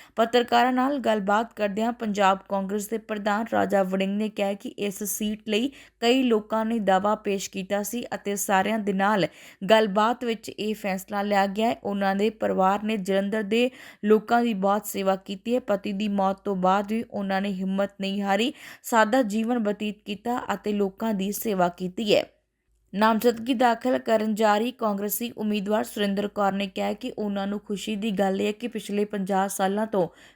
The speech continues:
ਕਾਂਗਰਸ ਪਾਰਟੀ ਦੀ ਸੇਵਾ ਕਰ ਰਹੀ ਹੈ ਅਤੇ ਇਸ ਵਾਰ ਪਾਰਟੀ ਨੇ ਉਹਨਾਂ ਨੂੰ ਵੱਡਾ ਮੌਕਾ ਦਿੱਤਾ। ਉਹਨਾਂ ਨੂੰ ਪੂਰੀ ਉਮੀਦ ਹੈ ਕਿ ਉਹ ਜਿੱਤੇਗੀ। ਇਹ ਚੋਣ ਅਸੀਂ ਵੱਡੇ ਫਰਕ ਨਾਲ ਜਿੱਤਾ ਜਾਵਾਂਗੇ। ਦੱਸ ਦਈਏ ਕਿ ਇਸ ਤੋਂ ਪਹਿਲਾਂ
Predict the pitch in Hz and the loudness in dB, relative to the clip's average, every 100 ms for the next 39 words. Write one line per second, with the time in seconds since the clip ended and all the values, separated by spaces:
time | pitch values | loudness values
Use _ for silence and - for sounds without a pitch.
0 | _ 220 226 226 269 269 233 220 220 220 | _ 2 2 4 0 0 -2 -2 -2 -6
1 | 240 254 220 202 202 196 196 190 208 214 | -4 -4 -4 0 -2 0 -2 -2 -2 0
2 | 226 - 190 208 202 - 196 190 190 196 | -2 -2 -6 -4 -6 -4 -2 -2 -2 -2
3 | 185 185 254 220 165 - - - 220 233 | -2 -2 -2 0 -2 -4 -20 -4 0 2
4 | 240 233 254 202 190 190 208 196 190 190 | 2 2 0 0 0 0 0 0 0 0
5 | 208 196 - 226 - 208 202 202 196 202 | -4 -6 -4 -4 -4 -4 -2 -2 -4 -6
6 | 208 220 - 202 196 202 214 214 226 240 | -2 -2 -4 -4 -2 -2 0 -2 -4 -6
7 | - 202 185 190 - 220 202 247 - 196 | -4 -4 -2 -4 -4 -4 -4 -4 -2 -4
8 | 190 208 202 220 196 180 208 220 - - | -4 -4 -4 -4 -4 -4 -2 -4 -4 -16
9 | _ 190 214 196 226 - 220 220 233 214 | _ 0 2 2 -2 0 -2 -2 -4 -2
10 | 208 196 196 - 185 185 185 214 196 120 | -2 -4 -4 -4 -2 0 0 0 0 0
11 | - - - 196 208 208 277 269 254 254 | -2 -20 -6 2 2 2 0 2 0 0
12 | 240 226 226 226 | -2 -2 0 0